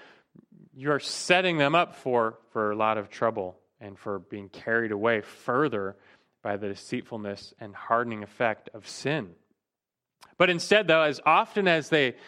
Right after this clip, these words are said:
disobey and re-, and rebel, you discipline them, you correct them, very quickly they're gonna learn that sin stings.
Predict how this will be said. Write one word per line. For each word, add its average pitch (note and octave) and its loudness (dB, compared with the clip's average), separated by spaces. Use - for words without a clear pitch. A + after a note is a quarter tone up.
disobey D#3 2
and C3+ -2
re-, B2+ -4
and A2+ -10
rebel, A#2+ 2
you B2 -6
discipline B2+ -2
them, G#2 -2
you G#2 -10
correct A#2+ 0
them, A2 0
very A#3+ 6
quickly C#4 2
they're F3 4
gonna A#3 2
learn G3 2
that D#3+ 0
sin F#3 -2
stings. F3+ -2